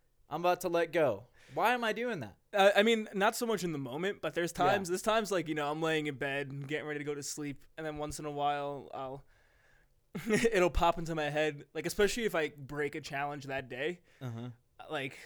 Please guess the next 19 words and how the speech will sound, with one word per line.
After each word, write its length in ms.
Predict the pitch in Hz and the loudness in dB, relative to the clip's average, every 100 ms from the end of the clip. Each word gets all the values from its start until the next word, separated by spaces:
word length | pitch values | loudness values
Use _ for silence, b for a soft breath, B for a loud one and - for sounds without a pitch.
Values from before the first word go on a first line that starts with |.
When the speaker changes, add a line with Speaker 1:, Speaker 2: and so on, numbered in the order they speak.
| - | -4
Speaker 2:
like, 140 | 170 185 | 0 4
I 60 | |
know 120 | 202 202 | 6 6
it 60 | |
happened 320 | 180 180 175 160 | 6 4 0 -4
to 80 | |
me 140 | 165 151 | -4 -4
with 200 | 147 143 | -6 -6
the, 200 | 143 139 | -6 -4
uh, 260 | 127 110 90 | -6 -8 -10
with 120 | 147 | -8
that 220 | 127 113 | -8 -8
railless 480 | 127 139 127 123 - | -6 -4 -6 -8 -10
garage 580 | 127 127 123 117 131 127 | -12 -10 -10 -12 -12 -16
in 140 | 123 | -14
Glendale. 520 | 120 135 120 104 123 104 | -12 -10 -10 -10 -10 -8
Speaker 1:
Oh, 100 | 101 | -6
yeah. 280 | 104 95 95 | -6 -8 -8
Speaker 2:
I, 400 | 139 131 120 | -4 -2 -4